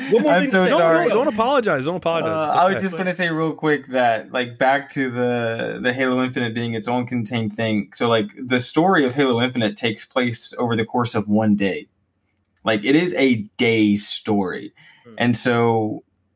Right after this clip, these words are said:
Speaker 2: whenever you think about, like, what the writers must be going through, you have to, uh, like, centralize enough of the story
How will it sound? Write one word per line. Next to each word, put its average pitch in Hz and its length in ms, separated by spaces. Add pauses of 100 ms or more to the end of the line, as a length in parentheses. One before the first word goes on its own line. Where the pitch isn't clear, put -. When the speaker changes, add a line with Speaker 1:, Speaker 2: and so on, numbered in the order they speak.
(280)
Speaker 2:
whenever 127 400
you 127 160
think 127 240
about, 117 300
like, 107 180
what 117 160
the 110 100
writers 110 520
must 113 200
be 110 140
going 113 360
through, 127 340 (480)
you 117 100
have 135 300
to, 117 580 (960)
uh, 104 320
like, 101 200
centralize 143 800
enough 120 380
of 151 80
the 117 100
story 139 540